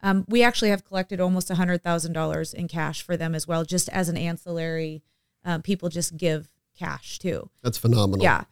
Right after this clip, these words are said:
Speaker 1: So in Lincoln, um, before covid, we were up to two hundred businesses and schools across Lincoln, um, that were collecting with us. And so barrels get delivered to them and they give their shoes and,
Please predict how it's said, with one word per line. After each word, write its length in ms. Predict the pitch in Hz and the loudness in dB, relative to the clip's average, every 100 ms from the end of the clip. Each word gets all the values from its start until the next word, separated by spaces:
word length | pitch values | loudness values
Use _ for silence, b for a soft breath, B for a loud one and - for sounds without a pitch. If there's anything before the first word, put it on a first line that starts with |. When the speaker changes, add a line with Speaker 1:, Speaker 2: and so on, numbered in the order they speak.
| _ | _
Speaker 1:
So 400 | _ - 208 190 - | _ 0 2 2 2
in 280 | 208 196 | 2 2
Lincoln, 720 | 214 269 311 254 196 208 214 - | 4 2 4 4 4 4 4 4
um, 300 | 202 185 185 | 4 6 4
before 380 | 190 - 208 240 | 0 -4 -6 -6
covid, 720 | - 262 233 190 170 180 214 _ _ | 0 4 6 6 6 4 0 _ _
we 120 | 208 208 | -2 2
were 120 | 190 | 4
up 120 | 196 | 2
to 180 | - - - | -2 -4 -4
two 260 | - 247 | -2 0
hundred 520 | 202 196 190 170 160 - _ - | 2 0 4 2 0 -8 _ -6
businesses 460 | 180 190 185 185 | -2 -2 0 -2
and 80 | 170 | 0
schools 340 | - 175 165 165 | -2 0 -2 -2
across 400 | - 156 147 - | -6 -8 -10 -12
Lincoln, 380 | 110 - - - _ _ - | -16 -14 -16 -20 _ _ -4
um, 240 | 180 170 | 0 0
that 220 | 165 170 - | 0 -2 0
were 420 | 170 160 156 151 _ _ | 0 0 0 -4 _ _
collecting 420 | - 170 - 185 170 | -2 -2 0 -2 0
with 180 | 190 | 0
us. 320 | - 180 - - _ _ - | -2 -8 -10 -10 _ _ -6
And 160 | 180 | 0
so 140 | 175 185 | 2 4
barrels 400 | 175 180 190 - | 4 4 4 0
get 160 | 196 | -4
delivered 360 | 190 175 175 196 | 0 0 0 -4
to 100 | 214 | -4
them 360 | 190 190 202 220 | 0 2 4 2
and 220 | 160 156 _ _ _ _ _ - | 0 -4 _ _ _ _ _ -6
they 220 | 180 185 | 0 2
give 200 | 190 190 | 2 2
their 140 | 185 | 2
shoes 480 | 185 185 180 196 208 | 2 2 2 2 2
and, 380 | 180 160 160 | 0 0 -4